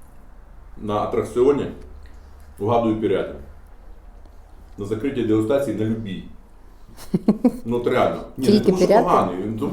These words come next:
Speaker 1: що, тому
Speaker 2: Тому
Speaker 1: що
Speaker 2: що я його знаю.
Speaker 1: Тому що я його знаю, да. І якщо подобається, блін, їжте, хороший.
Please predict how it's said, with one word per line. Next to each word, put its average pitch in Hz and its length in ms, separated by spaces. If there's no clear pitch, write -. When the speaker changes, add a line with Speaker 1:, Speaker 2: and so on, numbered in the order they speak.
Speaker 1:
що, 151 140
тому - 120
Speaker 2:
Тому 190 120
Speaker 1:
що 220 80
Speaker 2:
що 202 120
я 185 180
його 214 220
знаю. 135 360
Speaker 1:
Тому 262 180
що 294 120
я - 240
його - 120
знаю, 110 640
да. 95 380
І 123 280
якщо 139 420
подобається, 139 540
блін, 113 240
їжте, - 280
хороший. 107 340